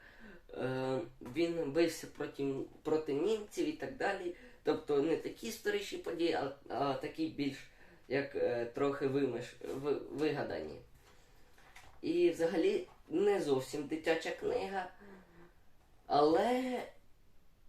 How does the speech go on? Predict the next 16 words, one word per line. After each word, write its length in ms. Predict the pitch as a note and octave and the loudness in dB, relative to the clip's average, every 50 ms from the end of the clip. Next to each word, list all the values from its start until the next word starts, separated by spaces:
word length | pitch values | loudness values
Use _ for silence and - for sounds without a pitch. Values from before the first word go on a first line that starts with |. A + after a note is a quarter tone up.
| - - | -18 -14
я 260 | - F3 F3+ F3+ E3+ E3 | -4 0 2 2 2 4
б 40 | |
не 120 | E3+ E3+ E3 | 6 6 6
сказав 360 | - - E3 D#3+ D3 C3+ A#2+ | 6 4 4 4 4 4 0
би, 100 | A#2+ A#2+ | -2 -4
що 140 | - - C#3+ | -2 0 2
і 120 | C#3+ C#3 | 2 2
до 340 | - - - B2 C#3+ D3+ D#3 | 0 -2 -2 0 2 2 2
вісімнадцяти 720 | D3+ D3+ C3+ - C3+ C3 C#3 C#3+ C#3 C#3 - - - C#3 | 0 -2 -6 -6 -4 -2 -2 -2 -2 -4 -8 -6 -4 -2
років 420 | C3 C#3 D#3 D#3+ D#3+ - C3 B2+ A#2+ | 0 2 2 2 0 0 -2 -2 0
і 120 | B2+ C3+ | 0 -2
взагалі 560 | A#2 - - C#3 B2 C#3 C3+ C#3 D3+ D#3+ D3 | -2 -2 -4 -2 0 0 0 2 4 4 4
заборонено 680 | C3+ C#3 C3 A#2+ B2+ C#3 C#3+ D3 C#3+ C#3+ C#3 C3+ B2+ B2 | 4 2 0 0 0 0 0 0 0 0 0 0 -2 -2
читати 440 | - - - - D3+ E3 - D#3+ C#3+ | -4 -4 -2 0 0 0 0 -2 -2
не 120 | C3 B2 | -2 -2
можна. 300 | C#3 D3 - - - - | -2 -2 -4 -6 -8 -12